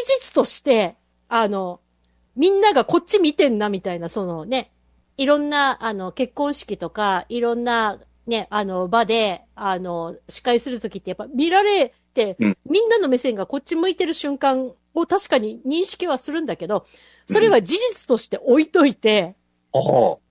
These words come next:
Speaker 1: 事実としてそれは置いといて、あのね、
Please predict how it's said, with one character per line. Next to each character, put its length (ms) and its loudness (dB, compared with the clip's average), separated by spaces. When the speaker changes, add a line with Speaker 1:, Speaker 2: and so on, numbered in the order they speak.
Speaker 1:
事 140 0
実 300 0
と 120 2
し 100 -12
て 100 4
そ 140 -2
れ 100 0
は 220 0
置 180 0
い 60 -6
と 180 -4
い 100 -6
て、 320 0
あ 120 -2
の 120 -2
ね、 340 -4